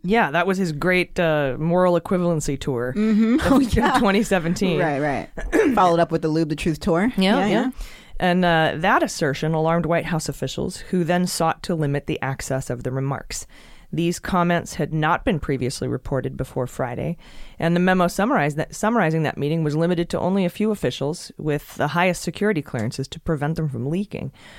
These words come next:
Speaker 1: Washington Post says it's not exactly clear that the memo was placed in the same code word classified server that we've been talking about, where the July twenty-fifth Ukraine call with Zelensky was hidden,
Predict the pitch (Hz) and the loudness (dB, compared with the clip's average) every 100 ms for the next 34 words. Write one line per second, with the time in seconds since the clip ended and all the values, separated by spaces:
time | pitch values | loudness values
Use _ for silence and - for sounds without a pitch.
0 | - - - 175 190 170 151 - 202 - | -20 -8 0 0 2 0 0 2 0 2
1 | 170 151 151 175 160 156 147 143 - 214 | 0 -2 -2 0 0 -2 -4 -6 -4 0
2 | 220 220 254 202 156 160 170 170 156 143 | 2 2 0 -4 -2 0 2 2 0 -2
3 | - 165 165 - 143 117 - 185 170 196 | -2 -2 0 -2 -4 -4 -4 0 2 2
4 | 233 220 233 220 220 202 220 214 214 226 | 0 -2 0 2 2 0 -2 -2 -2 -2
5 | 220 - 226 233 240 - 156 151 156 156 | -2 -2 0 2 0 0 -2 -4 -2 -2
6 | 151 180 175 190 190 143 147 143 156 143 | 0 0 0 2 0 0 -2 -2 0 0
7 | - 151 139 147 139 131 - 165 175 170 | -2 -4 -4 -4 -4 -6 -4 0 0 2
8 | 165 160 151 139 147 175 - 190 180 165 | 2 2 0 0 0 -2 -2 0 0 0
9 | 190 185 | 0 0